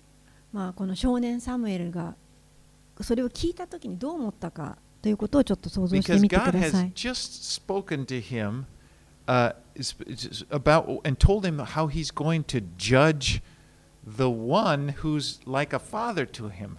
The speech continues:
Speaker 2: Eli.
Speaker 1: まあ、サムエルにとっては、自分の父親のように、そして仕えている祭司エリと、その子供たちの裁きを行うということを自分に告げられてしまうわけです。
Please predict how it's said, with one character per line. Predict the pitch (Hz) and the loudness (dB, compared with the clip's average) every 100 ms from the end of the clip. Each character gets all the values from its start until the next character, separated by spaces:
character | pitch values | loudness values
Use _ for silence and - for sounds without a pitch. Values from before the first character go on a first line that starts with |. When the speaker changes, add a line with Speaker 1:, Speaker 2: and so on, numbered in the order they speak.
| - | -12
Speaker 2:
Eli. | 165 214 185 110 92 - - - - | -6 -4 0 -2 -2 -12 -20 -20 -2
Speaker 1:
ま | 202 | 0
あ、 | |
サ | - 285 | 6 8
ム | |
エ | 294 | 10
ル | 254 | 10
に | 220 | 8
と | 233 | 2
っ | |
て | - 196 | 0 0
は、 | 190 269 233 - - - - | 4 4 4 0 -16 -8 0
自 | 226 | 4
分 | 277 | 6
の | 285 | 6
父 | 277 - - 320 | 2 -4 0 2
親 | 381 403 403 | 4 2 0
の | 392 | 0
よ | 392 381 | -2 0
う | |
に、 | 226 233 226 - - | 2 2 0 -2 -12
そ | - 220 | -4 -4
し | |
て | - 214 | -2 -4
仕 | - | -2
え | 254 240 | -2 -2
て | - 180 | -2 -2
い | 175 | 0
る | 214 269 247 - - - | 2 2 0 -4 -20 -6
祭 | - 208 214 | 4 6 6
司 | 180 | 4
エ | 170 | 4
リ | 180 | 4
と、 | 180 247 285 - - - | 2 2 2 0 -10 -10
そ | - 233 | 2 4
の | 226 | 4
子 | 214 | 4
供 | 240 294 | 2 2
た | 302 277 | -2 -6
ち | 269 | -2
の | 277 370 370 | -2 -2 -2
裁 | 339 285 247 | 0 0 0
き | - 185 190 - - 226 | -4 -8 -8 -16 -16 -8
を | - 233 214 | 0 2 2
行 | - | 0
う | 381 381 381 | 0 0 0
と | - | 2
い | 208 | 2
う | 190 | 2
こ | 180 180 | 0 -4
と | 196 208 - - _ _ - | -4 -4 -6 -16 _ _ 0
を | |
自 | 294 196 | 2 4
分 | 214 294 277 | 4 2 2
に | 269 | 0
告 | - 233 | -2 -2
げ | |
ら | 226 | -2
れ | 208 | -2
て | 208 | -4
し | 190 | -4
ま | 190 | -4
う | 180 | -4
わ | |
け | 180 175 | -6 -10
で | |
す。 | 160 | -16